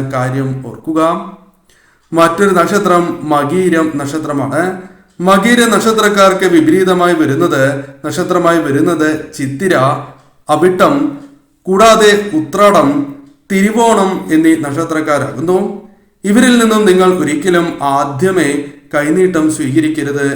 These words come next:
എന്ന കാര്യം ഓർക്കുക. മറ്റ് നക്ഷത്രക്കാരിൽ നിന്നും വാങ്ങിയതിന് ശേഷം ഈ നക്ഷത്രക്കാരിൽ നിന്നും വാങ്ങാം,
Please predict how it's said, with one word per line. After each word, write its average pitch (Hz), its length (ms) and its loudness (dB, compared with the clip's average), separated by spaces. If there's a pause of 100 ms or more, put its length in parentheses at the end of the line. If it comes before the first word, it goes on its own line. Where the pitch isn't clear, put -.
എന്ന 135 140 -4 (120)
കാര്യം 131 320 -4 (100)
ഓർക്കുക. 160 320 -4 (560)
മറ്റ് 151 260 -2
നക്ഷത്രക്കാരിൽ 156 760 0
നിന്നും 151 260 -4
വാങ്ങിയതിന് 156 600 0
ശേഷം 139 600 -6 (180)
ഈ 196 80 -2
നക്ഷത്രക്കാരിൽ 175 760 0
നിന്നും 139 300 -4
വാങ്ങാം, 151 560 -4